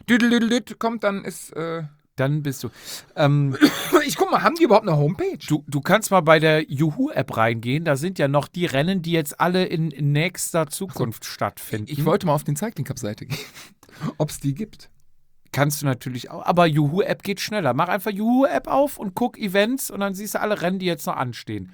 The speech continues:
Speaker 2: Dann können wir die schon mal abklappern.
Speaker 1: Nee, wir wollten, wir fangen doch, wir müssen noch zurückgehen.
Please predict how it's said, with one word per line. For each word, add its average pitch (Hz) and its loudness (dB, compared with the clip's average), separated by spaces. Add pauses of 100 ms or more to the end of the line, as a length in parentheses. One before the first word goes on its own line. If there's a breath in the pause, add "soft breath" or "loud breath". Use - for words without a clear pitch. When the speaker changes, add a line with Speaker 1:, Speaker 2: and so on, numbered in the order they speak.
(160 soft breath)
Speaker 2:
Dann 135 -4
können 170 -2
wir 170 -2
die 156 -8
schon 202 -8
mal 220 2
abklappern. 156 -4
Speaker 1:
Nee, 147 0
wir 156 2
wollten, 175 2
wir 165 2
fangen 202 0
doch, 165 -2 (380)
wir 147 -4
müssen 202 -2
noch 175 -4
zurückgehen. 139 -8